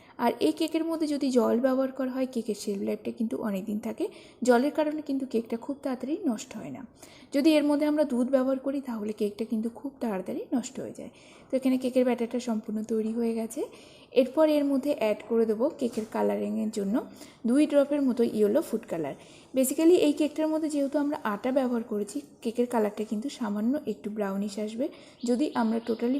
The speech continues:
ময়দা দিয়ে কেকের ব্যাটারটা তৈরি করতাম, তাহলে এই কেকের আউট, মানে ভেতরের টেক্সচারটা কিন্তু একটু হোয়াইট ভাব আসতো। তো এখানে কেকের ব্যাটারের কনসিস্টেন্সি কিন্তু না খুব গাঢ় আছে, না খুব পাতলা আছে। তো এরকম একটা টেক্সচারে কিন্তু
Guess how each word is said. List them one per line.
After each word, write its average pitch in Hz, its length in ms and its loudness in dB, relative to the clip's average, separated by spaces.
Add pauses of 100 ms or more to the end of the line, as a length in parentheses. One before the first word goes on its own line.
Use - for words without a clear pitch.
ময়দা 208 360 0
দিয়ে 247 200 2
কেকের 226 260 -2
ব্যাটারটা 202 320 -4 (100)
তৈরি 262 260 -2
করতাম, 254 260 -4 (360)
তাহলে 254 220 2 (100)
এই 277 220 2
কেকের 214 260 0 (120)
আউট, 208 160 -2 (180)
মানে 220 140 0 (100)
ভেতরের 254 340 0
টেক্সচারটা 226 460 -4
কিন্তু 190 200 -6 (400)
একটু 247 260 -4
হোয়াইট 214 300 -6
ভাব 269 120 -4 (180)
আসতো। - 240 -12 (1000)
তো 277 140 6
এখানে 277 220 4
কেকের 247 360 4
ব্যাটারের 240 400 4
কনসিস্টেন্সি 240 580 2
কিন্তু 254 180 2 (180)
না 226 80 2 (180)
খুব 254 140 0 (120)
গাঢ় 208 220 2 (120)
আছে, 214 140 -2 (140)
না 208 60 0 (160)
খুব 220 100 -4 (100)
পাতলা 208 420 -2
আছে। 269 160 -4 (160)
তো 240 140 -2
এরকম 233 360 0
একটা 262 220 -4
টেক্সচারে 220 400 -4
কিন্তু 214 160 -2